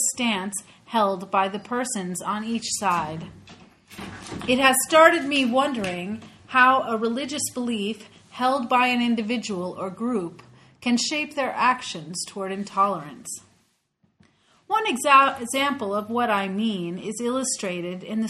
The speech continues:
story behind the First Church silver that sits at the M F A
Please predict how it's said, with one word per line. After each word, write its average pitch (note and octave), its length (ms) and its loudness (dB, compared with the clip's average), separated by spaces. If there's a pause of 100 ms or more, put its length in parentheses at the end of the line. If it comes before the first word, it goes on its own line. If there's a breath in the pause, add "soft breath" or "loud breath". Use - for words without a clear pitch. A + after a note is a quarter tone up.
story C#4+ 300 2
behind G3+ 800 -4
the A3 80 -6
First A3+ 540 -6
Church F#3+ 360 -12 (200)
silver F#3+ 480 -2
that G#3 260 -4
sits C4+ 240 -6
at A#3+ 160 0
the B3 160 -8
M A3 140 -2
F A#3 240 -4
A E3+ 340 -6